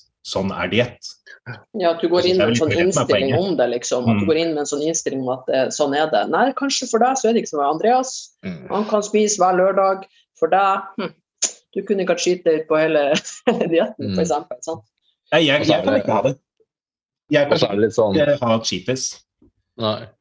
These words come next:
Speaker 3: Nei, jeg kan fint ha det, og jeg har hatt det og komme i knallbra form, så det er liksom for meg så,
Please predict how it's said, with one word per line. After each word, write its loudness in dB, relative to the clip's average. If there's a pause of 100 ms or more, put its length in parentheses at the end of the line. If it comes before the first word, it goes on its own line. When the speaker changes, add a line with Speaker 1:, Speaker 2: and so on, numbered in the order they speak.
(120)
Speaker 3:
Nei, 4
jeg 2
kan 2
fint -2
ha 0
det, -2
og 0
jeg 0
har 2
hatt -4
det -4
og -6
komme -2
i -4
knallbra -4
form, -6
så -6
det 2
er 0
liksom -4
for -6
meg 0
så, 0